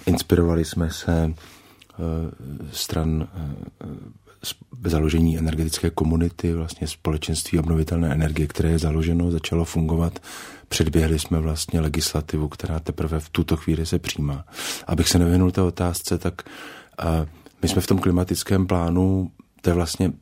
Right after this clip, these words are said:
jako expertní práce, já jsem vedl tým expertů a my jsme tohle také zmínili, prostě to sklidnění města,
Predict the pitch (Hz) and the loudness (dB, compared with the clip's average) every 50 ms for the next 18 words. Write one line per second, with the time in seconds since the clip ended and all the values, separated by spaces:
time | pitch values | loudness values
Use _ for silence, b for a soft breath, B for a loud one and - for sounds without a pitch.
0 | _ - - - - - - - - - - 92 87 - - 92 80 - 76 76 | _ -14 -12 -6 -4 -4 -4 -4 -8 -2 0 0 0 2 -2 -2 -2 0 -2 -2
1 | 80 80 - - 98 90 87 87 - 92 87 82 82 80 82 82 82 78 - - | -2 -4 -4 -4 -4 -4 -4 -2 0 0 2 2 2 0 0 0 0 -2 -4 -12
2 | _ - - - 90 85 - - - - - - 87 90 - - - 98 95 95 | _ -12 -2 0 2 2 2 -2 -6 -10 -4 -4 -4 -4 -4 -4 -2 0 0 0
3 | 101 B B B B B B B B B B B - - 82 82 80 78 - - | -2 B B B B B B B B B B B -2 0 2 2 2 0 -2 -6
4 | _ - 85 85 85 87 - - 90 90 90 - 90 90 90 85 - - 85 - | _ -6 -2 0 2 0 2 2 0 0 2 4 4 4 4 2 2 -2 -4 0
5 | - 92 90 87 87 82 82 85 92 101 104 104 104 101 101 - B B B B | 2 0 2 2 2 2 4 6 6 4 4 4 0 -2 -4 -8 B B B B
6 | B B B B _ _ - - - 80 - - 85 - - - - - - 85 | B B B B _ _ -10 -6 -6 -4 -2 -4 -4 -2 -2 -4 -4 -2 2 2
7 | 82 78 85 90 92 92 92 92 90 87 85 85 82 - - - 95 87 85 85 | 2 4 6 6 6 6 6 6 4 4 2 0 -2 -4 -4 -2 0 0 0 0
8 | 85 85 | -2 -2